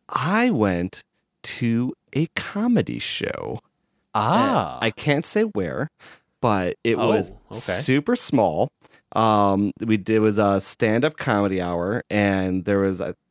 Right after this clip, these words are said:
Speaker 1: probably, like, what, six or seven different stand-up comedians. Um, I think that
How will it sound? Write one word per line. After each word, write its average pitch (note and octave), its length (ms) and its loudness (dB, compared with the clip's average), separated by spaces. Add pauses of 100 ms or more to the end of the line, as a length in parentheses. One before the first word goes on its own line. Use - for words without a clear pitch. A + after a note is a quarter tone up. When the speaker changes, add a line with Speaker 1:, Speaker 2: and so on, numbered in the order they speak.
(100)
Speaker 1:
probably, B2+ 260 -2
like, A2+ 200 0
what, - 240 -4
six - 300 -4
or B2 40 -2
seven G2 440 0
different G2 260 -2
stand-up F2 440 -2
comedians. F2+ 760 0 (380)
Um, G#2 480 0 (600)
I B2 100 2
think B2+ 400 0
that G#2+ 420 0